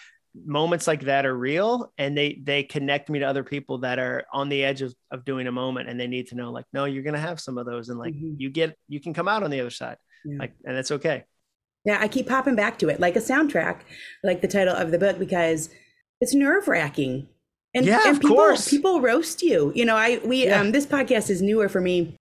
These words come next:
Speaker 2: In fact, almost exactly a year. I started, um, well, I had it. I had the podcast. I had done six
Speaker 1: Yep.
Speaker 2: episodes by myself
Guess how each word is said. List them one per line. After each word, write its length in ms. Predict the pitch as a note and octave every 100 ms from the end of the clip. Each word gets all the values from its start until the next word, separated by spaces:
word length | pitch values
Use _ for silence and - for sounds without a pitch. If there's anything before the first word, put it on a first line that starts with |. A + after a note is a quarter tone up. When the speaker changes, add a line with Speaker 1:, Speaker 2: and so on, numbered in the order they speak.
| -
Speaker 2:
In 100 | G3+
fact, 240 | F#3+ F#3
almost 260 | F#3+ G3+ F#3+
exactly 400 | F3+ F3+ F3+ F3
a 40 |
year. 380 | D#3 E3+ D#3 D#3 - _ _ -
I 80 | F#3+
started, 480 | D#3 F3+ F3 E3 - -
um, 340 | E3+ D#3 D#3+ -
well, 140 | A3 A3
I 80 | A#3
had 380 | F#3+ C4+ D#4
it. 200 | - - -
I 60 |
had 220 | G3+ A#3 B3+
the 60 |
podcast. 520 | - A#3 F3 E3+ E3
I 80 | E3+
had 120 | F#3+ F#3+
done 140 | F3+
six 260 | F3+ D4 D4
Speaker 1:
Yep. 60 | A3
Speaker 2:
episodes 400 | G#3+ G#3 F#3+ F#3 - _ -
by 140 | G#3+
myself 500 | A3+ B3 A3+ G3+ F#3+